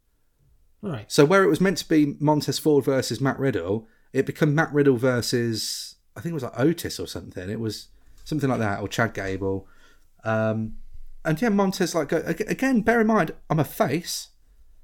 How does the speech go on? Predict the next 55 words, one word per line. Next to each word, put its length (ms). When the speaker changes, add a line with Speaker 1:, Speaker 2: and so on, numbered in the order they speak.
Speaker 2:
and 140
now 220
it's 120
trying 260
to 60
turn 300
me 80
heel. 480
Speaker 1:
Hmm. 160
Speaker 2:
And 80
I 60
was 160
like, 200
I 60
don't 200
really 160
feel 220
like, 280
if 260
anything, 320
I 80
felt 220
like 160
I 40
was 240
in 220
less 200
control 720
Speaker 1:
Ah, 340
fair 160
Speaker 2:
of 60
it. 100
Speaker 1:
enough. 120
Speaker 2:
And, 180
and 200
just 220
in 120
that 160
regard, 380
I 40
just 240
think 200
it's 100
a 60
bit 280
wonky. 540
So 480
I'm 120
hoping 340
that 140
there, 300
there's 300
some 200
sort 180
of, 280